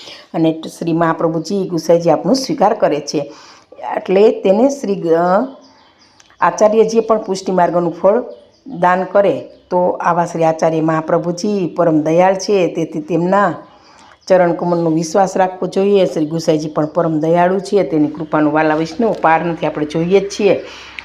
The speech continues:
તેથી પુષ્ટિ માર્ગમાં ફળની પ્રાપ્તિ થાય.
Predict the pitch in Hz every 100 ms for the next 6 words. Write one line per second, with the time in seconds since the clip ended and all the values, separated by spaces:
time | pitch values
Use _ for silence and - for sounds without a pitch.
0 | - - 254 294 - 233 - 233 233 226
1 | 233 233 220 202 214 214 202 190 - 202
2 | 190 190 190